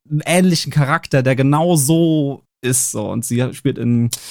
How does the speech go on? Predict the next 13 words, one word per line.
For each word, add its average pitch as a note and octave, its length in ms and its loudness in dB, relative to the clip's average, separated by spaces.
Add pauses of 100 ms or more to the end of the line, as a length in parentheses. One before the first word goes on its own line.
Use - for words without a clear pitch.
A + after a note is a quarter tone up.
ähm, A2 200 0
No B2 240 4
Country D3 260 0
for C#3 200 0
Old B2+ 180 -2
Men, C#3 240 4
da A2+ 80 0
spielt - 260 -2
sie - 120 -8
auch C3 180 -4
diese A#2+ 240 -2
alte A#2+ 260 0
Dame. A#2+ 420 2